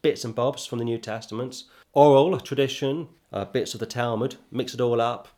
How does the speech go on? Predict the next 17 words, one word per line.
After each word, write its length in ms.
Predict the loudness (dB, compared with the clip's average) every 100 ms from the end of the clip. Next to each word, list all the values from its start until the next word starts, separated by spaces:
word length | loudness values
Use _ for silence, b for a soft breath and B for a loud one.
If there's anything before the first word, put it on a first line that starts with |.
| _ -4
and 420 | 0 2 2 0
have 200 | 0 -2
presented 280 | -2 -2 0
themselves 840 | -2 -4 -2 -2 -4 -6 -12 -10 -12
or 280 | -8 -8 -8 -6
to 80 |
the 100 | -2
world 360 | -2 -2 -4 -8 -8
the 140 | -4
religion 280 | -2 -2 0
of 80 | 2
Islam. 600 | 2 2 2 2 0 -4 -16 b b b
And 120 | -2 0
of 80 |
course 240 | 4 4 4
the 80 | -4
Jews, 560 | 2 4 4 2 -2